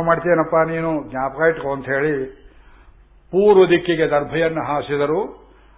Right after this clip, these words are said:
ದರ್ಭಾಸನದಲ್ಲಿ ಕೂತಿದ್ದಾರೆ. ಅಲ್ಲಿಂದ ಮುಂದಕ್ಕೆ ಕೈಯಲ್ಲಿ ನೆಲ್ಲಿಕಾಯಿ ಇಟ್ಕೊಂಡ ಹಾಗೆ ರಾಮ ಸೀತೆಯರು, ದಶರಥ, ಕೌಸಲ್ಯ, ಅರಮನೆ, ಅಯೋಧ್ಯೆಯ ಪ್ರಜೆಗಳು, ಒಬ್ಬೊಬ್ಬರ ರಾಮ ಭಕ್ತಿ,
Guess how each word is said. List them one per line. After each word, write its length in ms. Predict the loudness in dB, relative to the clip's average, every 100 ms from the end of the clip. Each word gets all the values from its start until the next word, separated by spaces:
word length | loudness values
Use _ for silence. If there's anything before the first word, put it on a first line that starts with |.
| _ -4
ದರ್ಭಾಸನದಲ್ಲಿ 920 | -2 0 2 4 4 0 0 0 -2
ಕೂತಿದ್ದಾರೆ. 1040 | -2 -2 -2 -2 2 4 4 4 2 -6 -18 -20 -20 -20 -20 -20 -20 _ _ _ -20 -20 -4
ಅಲ್ಲಿಂದ 240 | -2 0 -2 -2
ಮುಂದಕ್ಕೆ 540 | -2 -2 0 -2 -2 -4
ಕೈಯಲ್ಲಿ 580 | -2 2 2 0 -2 -2
ನೆಲ್ಲಿಕಾಯಿ 520 | -4 -4 0 2 2
ಇಟ್ಕೊಂಡ 340 | 2 -2 -2
ಹಾಗೆ 460 | -2 -2 -2 -4 -8 -16 _ _ _ _ _ _ _ _ _ _ _ _
ರಾಮ 300 | -4 -4 -4
ಸೀತೆಯರು, 640 | -6 -6 -6 -4 -4 -6 -10 -16 _ _ -20 _ _ _ _ _
ದಶರಥ, 380 | -6 -4 -6 -6 -8 -8
ಕೌಸಲ್ಯ, 560 | -8 -8 -10 -10 -10 -8
ಅರಮನೆ, 680 | -6 -6 -8 -12 -12 -16 _ _
ಅಯೋಧ್ಯೆಯ 500 | -6 0 0 -2 -8
ಪ್ರಜೆಗಳು, 540 | -8 -8 -8 -6 -6 -8
ಒಬ್ಬೊಬ್ಬರ 840 | -10 -8 -8 -6 -6 -6 -6 -6
ರಾಮ 460 | -4 -4 -6 -6 -10
ಭಕ್ತಿ, 480 | -10 -12 -12 -14